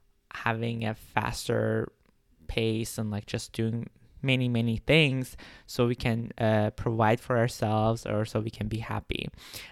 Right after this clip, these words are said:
And I think I compare this with New York City a lot because I, I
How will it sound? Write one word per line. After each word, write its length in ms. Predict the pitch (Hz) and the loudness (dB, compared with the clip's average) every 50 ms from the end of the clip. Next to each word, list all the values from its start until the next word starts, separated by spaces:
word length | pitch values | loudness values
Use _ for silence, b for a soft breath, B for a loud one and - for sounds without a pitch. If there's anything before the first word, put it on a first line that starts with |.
| B | B
And 80 | - 151 | 2 2
I 100 | 147 147 | 2 4
think 180 | - 175 185 | 2 2 2
I 280 | 160 139 135 131 135 - - | 4 4 4 4 2 -2 -2
compare 460 | - 160 139 120 - 131 123 123 127 | -2 -2 -2 2 6 6 6 6 6
this 360 | 127 127 123 123 - - - | 6 4 4 2 0 -2 -4
with 420 | - 113 113 113 110 110 110 - - | 0 2 2 4 2 2 0 -4 -4
New 120 | 110 117 | 0 0
York 140 | 113 113 - | 0 0 0
City 220 | - 127 120 120 | -2 0 0 2
a 80 | - 107 | 2 2
lot 340 | 107 104 104 107 120 127 131 | 2 4 4 4 4 2 2
because 420 | 123 - - 123 123 123 - - B B B B B B B B B B B _ - 508 | 0 2 4 4 4 4 2 -4 B B B B B B B B B B B _ -16 -8
I, 680 | - - 143 156 160 160 156 156 151 156 147 147 - - _ _ _ - | -4 -2 2 4 4 4 4 4 2 2 0 -2 -4 -6 _ _ _ -6
I 240 | - 139 165 160 | -2 0 2 0